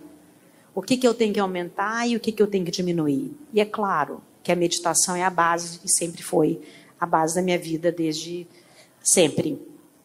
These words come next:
porque a meditação, ela traz essa re-, essa reconexão. Então, acho que a questão do hábito, acho que tem três coisas importantes que a gente tem que guardar: intenção,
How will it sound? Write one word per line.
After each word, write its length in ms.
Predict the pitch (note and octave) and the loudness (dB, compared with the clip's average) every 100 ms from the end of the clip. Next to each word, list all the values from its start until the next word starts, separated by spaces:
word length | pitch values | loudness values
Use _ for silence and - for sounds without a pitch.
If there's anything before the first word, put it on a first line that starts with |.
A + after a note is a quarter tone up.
| _ _ | _ _
porque 140 | - F#3+ | 2 4
a 40 | |
meditação, 540 | E3+ D#3+ - D3+ - F3 | 4 2 0 -2 -2 -2
ela 100 | F3+ - - | -2 -6 -8
traz 240 | F#3 D#3+ | -2 -2
essa 200 | D#3 D#3+ | -2 -4
re-, 160 | E3 E3 - | -2 -6 -6
essa 220 | E3+ - | -4 -2
reconexão. 800 | E3 - F3+ F3+ - C#3 B2 D3 _ - - - - - | -2 -2 -4 -2 -2 -2 -4 -10 _ -20 -20 -20 -14 4
Então, 140 | F#3+ | 6
acho 260 | G#3 G3+ G#3+ | 6 6 4
que 120 | G#3+ | 4
a 80 | F#3+ | 2
questão 400 | G3 - G#3+ A3 | 2 2 2 2
do 120 | F#3+ | 2
hábito, 680 | F3+ G3+ G3 F3+ - E3+ E3+ - _ _ _ _ _ _ | 4 4 4 0 -2 -6 -6 -14 _ _ _ _ _ _
acho 180 | - G3 | -4 -4
que 60 | A3 | -2
tem 180 | A#3+ A3 | -2 4
três 340 | C4+ D4+ D4+ | 6 6 4
coisas 360 | - A3+ G#3+ G3 | 6 8 8 6
importantes 760 | G3 A3+ - - G#3+ G3+ F#3 | 4 4 2 0 4 4 4
que 100 | - | 4
a 20 | G3 | 2
gente 220 | F#3+ - | 2 0
tem 140 | F#3 | -2
que 100 | F#3 | 0
guardar: 640 | - E3+ F3+ E3+ C#3+ C#3+ - _ _ _ _ _ _ _ _ _ - _ - | 4 4 4 2 0 -4 -18 _ _ _ _ _ _ _ _ _ -20 _ 2
intenção, 800 | G#3 G3+ G3+ F#3+ - E3 D3+ | 2 6 6 6 4 2 -2